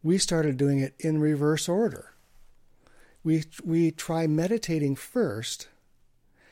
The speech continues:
but the trouble is the ego can't see beyond its own boundaries. And so meditation can be really difficult and be a, take a long time to pay fruits when we take it up first.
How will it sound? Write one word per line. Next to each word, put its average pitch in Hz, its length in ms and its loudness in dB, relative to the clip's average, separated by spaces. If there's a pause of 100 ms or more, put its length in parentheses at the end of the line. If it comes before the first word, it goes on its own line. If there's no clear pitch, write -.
(240)
but - 120 -16
the 165 60 -10
trouble 180 360 -2
is 185 320 2
the - 200 -8
ego 151 600 -4 (340)
can't 214 440 2
see 185 380 -4
beyond 160 600 -4
its 139 200 -4
own 156 220 -2
boundaries. 156 680 -6 (760)
And 147 120 -6
so 160 160 -2
meditation 156 840 -2 (580)
can 156 160 -6
be 151 160 0
really 190 480 0
difficult 151 760 -6 (400)
and 139 460 -2
be 156 140 2
a, 147 140 0
take - 260 -6
a 147 60 -6
long 156 220 -2
time 170 280 -2
to 139 200 -6 (300)
pay 151 380 -2
fruits - 720 -6 (720)
when 147 100 -2
we 139 80 0
take 139 220 -6
it 120 80 -6
up 110 100 -12
first. - 540 -14